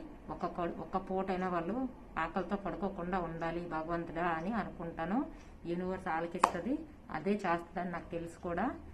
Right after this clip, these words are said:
Thank you God, thank you universe. ఈ వీడియో చూస్తున్నందుకు thank you so much.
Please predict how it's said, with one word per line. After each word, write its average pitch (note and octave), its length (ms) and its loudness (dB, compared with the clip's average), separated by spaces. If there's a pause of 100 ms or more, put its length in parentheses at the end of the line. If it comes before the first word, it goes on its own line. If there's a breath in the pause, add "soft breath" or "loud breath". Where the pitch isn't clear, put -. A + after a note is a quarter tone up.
(460 loud breath)
Thank F3 280 2
you F3+ 140 2
God, G3 160 2 (100)
thank E3+ 280 -2
you A3 140 6
universe. G3 320 2 (140)
ఈ - 20 -2 (100)
వీడియో F3 220 2 (120)
చూస్తున్నందుకు E3+ 560 -2 (120)
thank - 300 0
you G3 60 -2 (120)
so D3 100 -4 (240)
much. A#3+ 200 2